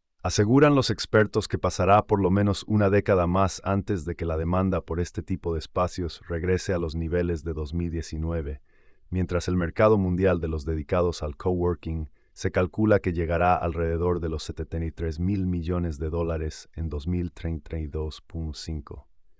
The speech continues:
Es por ello por lo que los urbanistas sugieren adoptar, también en los espacios, modelos híbridos donde se combinen distintos tipos de uso.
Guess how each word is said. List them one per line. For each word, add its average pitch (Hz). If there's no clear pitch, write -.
Es 113
por 117
ello 123
por 90
lo 90
que 90
los 85
urbanistas 95
sugieren 101
adoptar, 85
también 87
en 98
los 82
espacios, 95
modelos 104
híbridos 95
donde 85
se -
combinen 92
distintos 87
tipos 82
de 78
uso. 82